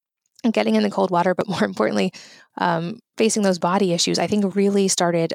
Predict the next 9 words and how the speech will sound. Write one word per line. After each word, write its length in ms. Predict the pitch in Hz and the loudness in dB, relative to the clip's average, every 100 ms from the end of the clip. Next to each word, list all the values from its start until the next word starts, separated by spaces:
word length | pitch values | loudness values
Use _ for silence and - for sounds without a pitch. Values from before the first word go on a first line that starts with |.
| - | -6
a 40 | |
cascade 600 | - 180 - 180 175 175 - _ - | -4 -4 -2 0 0 -2 -10 _ -8
of 120 | - | -6
things 240 | - 185 180 | -2 0 0
that 100 | 170 | 0
would 140 | 190 | 2
lead 180 | 190 185 | 0 0
me 140 | 185 - | -4 -2
to 280 | - 180 | 0 0